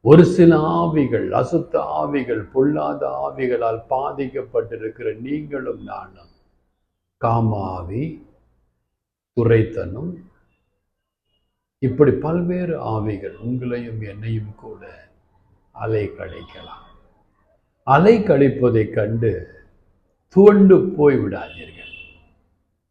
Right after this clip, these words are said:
உங்கள் நா வறண்டு போகக்கூடாது. உங்கள் நாவும் உங்கள் இதயமும் இதையே சொல்ல வேண்டும், "என் இயேசு ஜீவிக்கிறார், நான் ஆராதிக்கிற தேவன் என்னை தப்புவிக்க வல்லவராயிருக்கிறார்."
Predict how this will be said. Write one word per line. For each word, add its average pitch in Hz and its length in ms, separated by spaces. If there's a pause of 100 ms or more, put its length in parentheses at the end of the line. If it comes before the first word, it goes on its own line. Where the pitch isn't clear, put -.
(160)
உங்கள் 139 280
நா 160 320
வறண்டு 156 580
போகக்கூடாது. 107 960 (920)
உங்கள் 139 260
நாவும் 196 760
உங்கள் 131 380
இதயமும் 165 760 (560)
இதையே 175 460
சொல்ல 127 360
வேண்டும், 104 600 (320)
"என் 92 200
இயேசு 127 600
ஜீவிக்கிறார், - 1120 (920)
நான் 117 160
ஆராதிக்கிற 165 1080
தேவன் 151 400
என்னை 123 240
தப்புவிக்க 127 840
வல்லவராயிருக்கிறார்." 98 1200